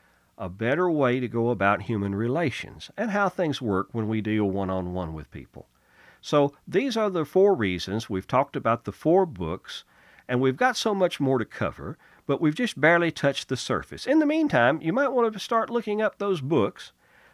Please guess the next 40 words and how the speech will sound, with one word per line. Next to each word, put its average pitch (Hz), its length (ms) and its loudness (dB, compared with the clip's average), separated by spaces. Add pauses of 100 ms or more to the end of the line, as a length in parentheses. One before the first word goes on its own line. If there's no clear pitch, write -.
Start - 300 -6
thumbing 220 300 4
through 147 240 2
them. 175 240 2
Maybe 185 240 -4
you 247 160 -6
would 220 120 -8
want 233 220 -2
your 233 160 -2
own 240 160 2
copy. 98 400 0
I 208 140 4
certainly 117 440 -2
have 123 200 -2
my 185 240 4
copy. 95 340 -2
I 196 140 -2
have 185 100 -4
several 262 460 2
copies 101 500 2
of 104 160 -2
each 190 220 -4
of 101 100 -4
those 110 260 -2
books. 98 400 -8 (240)
I - 100 -10
have 107 180 0
them 113 120 2
in 113 60 0
electronic 135 560 0
form 240 440 0 (240)
so 107 180 -6
that 107 100 2
I 117 80 2
can 107 160 -2
carry 147 320 2
them 156 160 4
on 156 160 4
my 151 140 4
tablet, 185 560 0